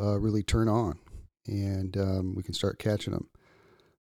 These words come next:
Um, some of the other flies that, uh, I've been using down there are, are poppers, just poppers by themselves, throwing those against the bank, and, um,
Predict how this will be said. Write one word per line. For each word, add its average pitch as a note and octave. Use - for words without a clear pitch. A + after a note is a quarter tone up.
Um, G#2
some -
of D#3+
the C#3
other C#3+
flies C3+
that, A#2+
uh, A#2+
I've A2
been A2+
using A#2
down A#2+
there B2
are, G#2
are G#2+
poppers, -
just -
poppers A#2
by A#2
themselves, A#2+
throwing A#2
those A2
against G#2
the G#2
bank, A2
and, A2+
um, G#2+